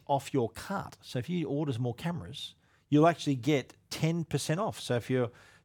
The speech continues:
taking an annual Secure plan, that works out at three dollars ninety-nine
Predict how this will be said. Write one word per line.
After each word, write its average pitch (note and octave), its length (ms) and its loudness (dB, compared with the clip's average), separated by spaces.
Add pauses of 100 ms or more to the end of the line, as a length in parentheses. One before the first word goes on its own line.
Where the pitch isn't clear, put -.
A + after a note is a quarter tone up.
taking E3+ 420 2
an C3+ 80 4
annual D3 380 4
Secure - 480 2
plan, B2 400 0
that C#3+ 180 2
works C#3 300 4
out B2+ 80 6
at A#2+ 100 2
three D#3 380 2
dollars C3+ 360 2
ninety-nine B2 920 -2